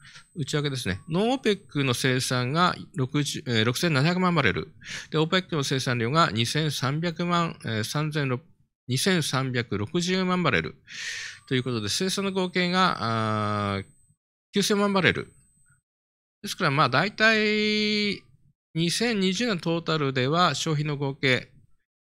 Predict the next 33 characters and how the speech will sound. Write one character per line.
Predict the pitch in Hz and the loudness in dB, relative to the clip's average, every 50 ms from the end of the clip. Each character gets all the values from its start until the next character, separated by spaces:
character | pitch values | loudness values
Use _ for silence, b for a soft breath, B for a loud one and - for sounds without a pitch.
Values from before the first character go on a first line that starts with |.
| _ _ _ | _ _ _
九 | - 156 160 160 | -2 0 0 0
千、 | - - - 143 143 | -2 -4 -6 -6 -2
大 | 151 180 196 | -2 -2 -2
体 | - 220 | -2 0
ま | 208 202 170 127 | 4 6 8 8
あ、 | 110 | 6
九 | - - - 131 127 | 4 0 -2 -2 -2
千 | - - 135 123 120 120 | -2 -2 -2 -2 -2 0
万 | 117 113 113 110 104 | -2 -2 -2 -2 0
バ | 92 87 | -2 0
レ | 80 76 80 | 0 -2 -4
ル、 | 101 127 123 - - | -2 -4 -4 -6 -8
生 | - - 131 127 | -6 -4 -4 -4
産 | 127 - 131 123 127 127 127 | -2 -2 -4 -2 -2 -2 -4
の | 135 156 | -2 -2
今、 | 180 185 160 139 113 101 92 - - | -2 0 2 4 4 4 4 2 0
あ | - 92 90 85 80 | -2 0 0 0 -2
ー、 | |
合 | 78 87 87 | -4 -6 -6
計 | - 87 92 | -6 -6 -6
が | 127 147 | -4 -6
九 | 147 - - 131 127 120 | -6 -6 -4 -2 -2 -2
千 | - - 120 113 113 | -2 -2 -4 -2 -2
万 | 113 113 104 | -2 -4 -2
バ | 107 107 | -2 -2
レ | 101 95 87 | 0 0 -2
ル | 87 82 | -2 -4
と | - 82 | -6 -6
い | 82 | -8
う | 82 | -6
こ | - 82 | -8 -10
と | 80 - 78 | -10 -8 -8
で、 | 76 76 - - | -8 -8 -8 -10